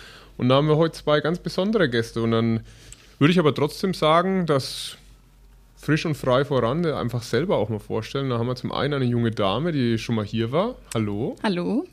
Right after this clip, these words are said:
Speaker 2: äh, ich bin die Marie-Madeleine und bin momentan im dritten Lehrjahr zu meiner Ausbildung zur Industriekauffrau.
Speaker 1: Aha.
Speaker 2: Und ja, wenn alles gut geht, ab Ende Juni auch fertig.
Speaker 1: Sehr gut. Das Gefühl ist gut?
Speaker 2: Doch, ich muss sagen, ist ganz gut gelaufen, die Prüfungen.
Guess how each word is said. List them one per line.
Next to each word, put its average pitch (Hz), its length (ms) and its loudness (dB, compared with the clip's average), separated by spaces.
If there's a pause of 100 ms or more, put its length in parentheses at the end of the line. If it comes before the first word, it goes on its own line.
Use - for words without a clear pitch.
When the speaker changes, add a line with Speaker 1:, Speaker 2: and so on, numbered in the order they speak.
(220)
Speaker 2:
äh, 214 240 4
ich 214 140 -2
bin 220 140 0
die 208 80 -2
Marie-Madeleine 208 800 0
und 214 440 2
bin 214 140 4
momentan 208 800 2
im 202 320 0
dritten 220 340 0
Lehrjahr 202 640 -2
zu - 280 -2
meiner 190 260 0
Ausbildung 190 420 -2
zur - 160 -6
Industriekauffrau. 190 880 -2 (360)
Speaker 1:
Aha. 110 260 -4 (100)
Speaker 2:
Und 226 640 2
ja, 214 200 0 (120)
wenn 185 200 0
alles 185 260 -4
gut 220 220 -2
geht, 277 260 -2 (120)
ab 214 240 -2
Ende 214 200 0
Juni 214 340 0
auch 226 80 -2
fertig. - 440 -6 (400)
Speaker 1:
Sehr 101 240 0
gut. - 180 -6
Das - 100 -12
Gefühl 170 220 0
ist - 100 -6
gut? - 200 -6 (880)
Speaker 2:
Doch, 269 200 4
ich 285 100 2
muss 240 180 2
sagen, 220 300 2
ist 220 100 -4
ganz 208 180 -2
gut - 140 -4
gelaufen, 185 340 -2
die 190 100 -2
Prüfungen. 202 480 -4